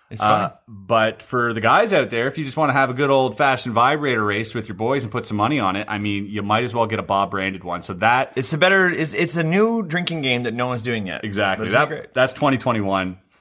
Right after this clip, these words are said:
Speaker 2: That's our plans. But, uh, yeah, let's focus on,
Speaker 1: <laughs>
Speaker 2: let's focus on today.
Speaker 1: Trying, okay, let's focus on today. Today we were,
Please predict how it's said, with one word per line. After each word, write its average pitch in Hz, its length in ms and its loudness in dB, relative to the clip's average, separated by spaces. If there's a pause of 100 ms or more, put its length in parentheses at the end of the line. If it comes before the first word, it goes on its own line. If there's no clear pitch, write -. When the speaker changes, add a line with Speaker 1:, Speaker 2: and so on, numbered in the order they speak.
(160)
Speaker 2:
That's 104 220 -2
our 110 100 2
plans. 92 520 -6 (680)
But, 95 200 0
uh, 90 220 2
yeah, 95 160 -2
let's 95 180 -12
focus 123 340 -8
on, 101 260 -6 (200)
Speaker 1:
<laughs> - 180 2
Speaker 2:
let's 190 380 0 (240)
focus - 260 -4
on 95 100 -4
today. 87 360 -6
Speaker 1:
Trying, 120 240 -4
okay, 95 420 -2
let's 120 140 -2
focus 120 220 -8
on 101 120 -6
today. 98 180 -2
Today 156 260 2
we 175 120 2
were, 160 120 0